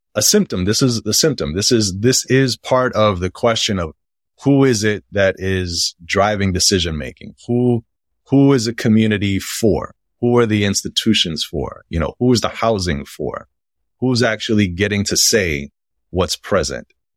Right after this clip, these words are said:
This was happening in the, in the nineteen eighties, but at the same time, there were other people in the community who said that, you know,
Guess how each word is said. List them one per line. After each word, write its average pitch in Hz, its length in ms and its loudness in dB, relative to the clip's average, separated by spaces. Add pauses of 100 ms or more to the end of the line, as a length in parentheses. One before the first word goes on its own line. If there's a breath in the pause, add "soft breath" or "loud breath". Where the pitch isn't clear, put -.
(160)
This 110 320 0
was 117 160 0
happening 107 460 -2
in 98 80 -2
the, 90 260 -2
in 95 140 -8
the 95 100 -4
nineteen 98 480 -2
eighties, 107 420 0
but 92 220 -4
at 98 160 -2
the 95 80 -2
same 113 340 0
time, 113 540 -2 (340)
there 113 220 0
were 135 180 0
other 127 220 -2
people 113 460 -2 (920)
in 123 140 -2
the 131 80 -4
community 101 600 2
who 117 280 0
said 98 380 0
that, 92 260 0
you 101 140 0
know, 90 300 0